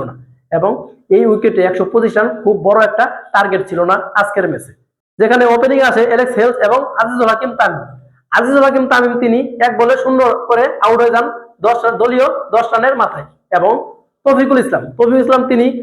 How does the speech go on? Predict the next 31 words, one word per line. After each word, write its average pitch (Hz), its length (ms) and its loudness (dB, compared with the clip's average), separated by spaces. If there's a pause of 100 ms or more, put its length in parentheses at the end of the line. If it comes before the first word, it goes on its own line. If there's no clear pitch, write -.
(460)
তিন 285 180 2
বল 277 200 4
খেলে 254 140 2 (100)
শূন্য 269 180 0 (140)
রান 247 180 2
করে 247 220 2
তিনি 233 160 2 (380)
তার 202 220 -2
রানের 214 280 2
খাতা 262 200 0 (100)
না 247 140 4
খুলতেই 226 320 0 (140)
পনেরো 262 260 0
রানের 240 280 0
মাথায় 247 220 0 (100)
আউট 226 200 2
হয়ে 160 140 -4
যান। 143 100 -14 (260)
পনেরো 277 320 4
রানে 240 140 2 (100)
দুই 262 140 2
উইকেট 247 260 0
হারিয়ে 214 240 2
রংপুর 240 340 0
রাইডার্স 214 280 2
ব্যাটিং 202 280 0
বিপর্যয়ে 233 420 0
পড়ে। 180 120 -2 (680)
তারপর 214 260 2 (100)
মাঠে 226 240 2
আসেন 233 160 0